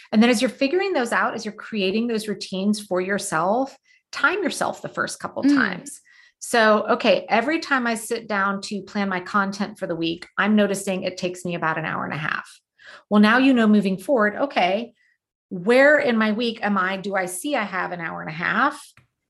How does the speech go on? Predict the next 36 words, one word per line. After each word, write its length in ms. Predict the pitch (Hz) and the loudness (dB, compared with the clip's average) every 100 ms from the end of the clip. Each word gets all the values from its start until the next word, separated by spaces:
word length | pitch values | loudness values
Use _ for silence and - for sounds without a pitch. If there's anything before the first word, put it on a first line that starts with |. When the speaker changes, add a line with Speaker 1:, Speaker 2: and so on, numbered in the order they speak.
| _ | _
Speaker 1:
And 100 | 196 | 0
now 180 | 202 208 | 2 2
guess 240 | 208 196 | -2 -4
what? 260 | - 226 - _ _ _ _ _ - | -2 -4 -4 _ _ _ _ _ -8
Go 100 | 214 | -8
put 220 | 208 247 | -4 -2
it 100 | 226 | -2
as 100 | 190 | -2
an 80 | 190 | -4
appointment 360 | 175 196 196 | -6 -8 -6
on 80 | 170 | -8
your 80 | 175 | -8
calendar. 420 | - 180 - - | -6 -6 -4 -6
So 160 | - 202 | -2 -4
Tuesday 640 | 185 - 359 381 226 240 | 0 6 6 6 2 2
from 220 | 254 196 | 2 0
nine 260 | 190 208 254 | 2 2 2
to 60 | 269 | -2
ten 260 | - 247 | -2 0
thirty, 540 | 233 208 196 190 196 - _ _ - | 0 0 0 -2 -4 -12 _ _ -2
I'm 140 | 214 | 0
gonna 140 | 214 202 | 2 2
map 200 | 196 185 | 2 2
out 200 | 185 - | 0 -2
my 80 | 180 | -6
content. 640 | - 165 156 - 202 - - _ - - - | -6 -10 -6 -6 -6 -12 -20 _ -20 -20 -6
And 160 | - 220 | 4 4
so 200 | 220 220 | 6 4
instead 500 | - 208 - 247 262 | 6 4 4 2 4
of 180 | 311 302 | 4 2
working 340 | 233 226 214 | 0 0 -2
off 220 | 208 202 196 | 0 0 -2
of 120 | 190 - | -6 -6
a 140 | 185 180 | -8 -8
task 500 | - - 226 - - | -10 -8 -8 -6 -2
list, 640 | 185 220 233 - - - | 2 2 2 -4 -6 -12